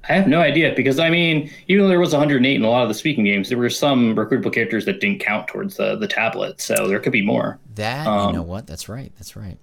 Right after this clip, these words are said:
Speaker 2: Hmm. 'Cause we, if we wanna talk about, you know, if we wanna get, uh, deep and talk about flying squirrels, you know, of course, there's more than, <laughs> there, there's one that counts and many others that you can collect. And of course,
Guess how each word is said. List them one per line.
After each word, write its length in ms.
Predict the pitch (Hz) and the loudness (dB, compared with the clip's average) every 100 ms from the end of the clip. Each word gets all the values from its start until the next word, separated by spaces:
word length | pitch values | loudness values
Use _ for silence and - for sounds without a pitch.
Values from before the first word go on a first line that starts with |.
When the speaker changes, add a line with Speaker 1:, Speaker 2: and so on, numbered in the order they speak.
| - _ _ - | -20 _ _ -16
Speaker 2:
Hmm. 420 | 101 101 87 87 82 - | -10 -8 -8 -10 -14 -12
'Cause 120 | 101 | -10
we, 60 | 110 | -8
if 220 | 147 143 | -6 -4
we 100 | 123 | -2
wanna 220 | 123 123 | -2 -2
talk 260 | 107 123 117 | 0 -2 -2
about, 320 | 113 107 101 | 0 0 0
you 100 | 127 | -2
know, 100 | 117 | 0
if 80 | 104 | 0
we 60 | 151 | 0
wanna 180 | 135 113 | 0 2
get, 360 | 123 113 - | 2 0 -2
uh, 280 | 113 101 95 | -2 -2 -4
deep 280 | 92 117 101 | -4 -4 -2
and 80 | 101 | -2
talk 200 | 101 95 | -2 -4
about 200 | 90 - | -6 -6
flying 280 | 95 87 | -8 -6
squirrels, 600 | 85 - 120 85 85 - - _ - | -8 -6 -6 -6 -6 -10 -12 _ -14
you 120 | 85 | -10
know, 300 | 78 87 113 | -10 -12 -14
of 100 | - | -20
course, 600 | - 135 87 - - - _ | -10 -6 -4 -4 -4 -6 _
there's 300 | - 101 95 | -10 -6 -6
more 200 | 104 98 | -6 -6
than, 160 | 92 104 - - - | -6 -8 -10 -14 -20
<laughs> 280 | - 190 - | -18 -16 -4
there, 240 | 110 110 | -2 -2
there's 240 | 110 110 | -2 -2
one 220 | 113 147 160 | 2 2 2
that 120 | - | -2
counts 520 | 175 139 117 - - | -2 -2 -2 -2 -2
and 240 | - 104 | -6 -6
many 260 | 110 127 113 | -4 -4 -4
others 420 | 123 117 90 87 | -6 -6 -6 -8
that 200 | 76 73 | -10 -10
you 80 | 92 | -12
can 280 | - 85 80 - | -8 -10 -10 -14
collect. 440 | - 90 101 85 | -12 -8 -8 -8
And 100 | 120 | -8
of 100 | 127 | -8
course, 460 | - 131 113 - | -2 -2 0 -2